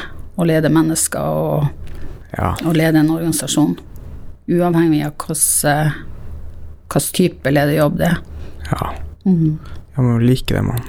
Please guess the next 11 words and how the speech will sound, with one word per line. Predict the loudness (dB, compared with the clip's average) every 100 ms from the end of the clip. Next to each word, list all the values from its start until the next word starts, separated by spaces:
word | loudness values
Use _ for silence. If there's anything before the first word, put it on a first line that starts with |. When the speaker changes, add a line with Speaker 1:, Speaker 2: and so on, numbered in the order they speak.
| 0
Speaker 2:
gjør, | 2 2
rett | 0 -6
og | -4
slett. | -4 -6 -6 -6 -8 -10 -10 -12 -14 -14 -12 -12 -14 -4
Ellers | -2 0
så | -2
kommer | 0 2 2
man | 0
ikke | 0 0
langt. | 0 -2 -4 -6 -8 -12 -14 -4
Speaker 1:
Nei. | 2 2